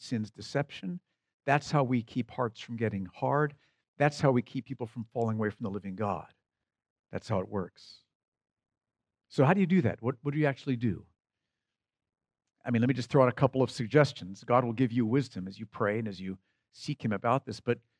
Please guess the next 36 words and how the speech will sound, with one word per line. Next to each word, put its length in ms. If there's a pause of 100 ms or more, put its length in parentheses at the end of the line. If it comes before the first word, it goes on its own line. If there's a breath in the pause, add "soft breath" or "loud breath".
(180)
try 100
to 80
sit 220
down 280
with 220
them. 120 (460)
I 20
mean, 140
texts 440
are 160
good, 300
but 200 (640)
nowhere 320
near 160
as 100
good 140
as 80
sitting 240
down 180
with 100
somebody, 360 (640)
right? 240 (560)
If 60
you 60
can, 300
sit 240
down 240
with 140
them. 100
This 120
is 120
important. 480
I 880
mean, 120
unbelief 640
is 360